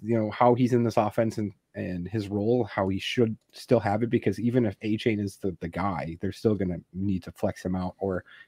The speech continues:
give him some rest. So I think Mostert still has those opportunities for lightning quick touchdowns like he does anyway right now. So I, you know, there's always that opportunity for him to stay as a, an R B two or even, even better than that. So at this point, I don't think I'm buying him, but I also don't think I'm selling him,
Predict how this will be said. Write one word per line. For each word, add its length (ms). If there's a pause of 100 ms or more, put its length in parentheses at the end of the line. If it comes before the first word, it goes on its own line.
(100)
give 160
him 160
some 240
rest. 400
So 260
I 100
think 180
Mostert 400
still 420 (220)
has 200
those 140
opportunities 580
for 160
lightning 300
quick 200
touchdowns 420
like 100
he 80
does 280
anyway 340
right 160
now. 220 (600)
So 200
I, 140 (100)
you 140
know, 80
there's 180
always 240
that 140
opportunity 400
for 80
him 80
to 80
stay 260
as 140
a, 180
an 120
R 120
B 140
two 280
or 120
even, 340
even 220
better 180
than 140
that. 180
So 300 (220)
at 120
this 160
point, 340 (600)
I 120
don't 160
think 200
I'm 100
buying 320
him, 140
but 100
I 80
also 180
don't 140
think 140
I'm 100
selling 360
him, 120